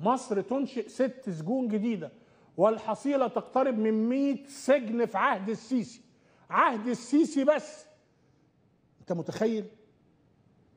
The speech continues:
قبل كده كان عندنا تلاتة وأربعين سجن بس، فدلوقتي عندنا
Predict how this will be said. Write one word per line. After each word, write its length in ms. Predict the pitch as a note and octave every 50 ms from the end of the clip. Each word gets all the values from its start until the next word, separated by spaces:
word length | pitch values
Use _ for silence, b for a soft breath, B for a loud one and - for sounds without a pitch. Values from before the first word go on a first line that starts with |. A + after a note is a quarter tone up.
| _ _ _ -
قبل 180 | F#3+ F3+ G3+ G3+
كده 440 | - - C#4+ D4 C#4 C4+ C4 - - - - -
كان 120 | G#3 G3+
عندنا 320 | F#3 F#3 F#3+ F#3 A#3+ B3 A3+
تلاتة 340 | - G#3 A3 A3+ A3+ G#3
وأربعين 360 | F#3+ F3+ E3 D#3 E3+ G#3 G#3+ F#3
سجن 380 | - - F3+ D#3+ C#3+ C3 B2
بس، 320 | A#2 A#2 - - - - _ _ _ _ _ _ _ _ _ _ _ _ _ _ _ _ _ _ _ _ _ _ _ _ _ _ _
فدلوقتي 500 | - D3+ D3 D#3 F3 G#3 A3 - - F3
عندنا 480 | C#3 C#3 C#3+ C#3+ D#3+ F#3+ G3 F#3 F3+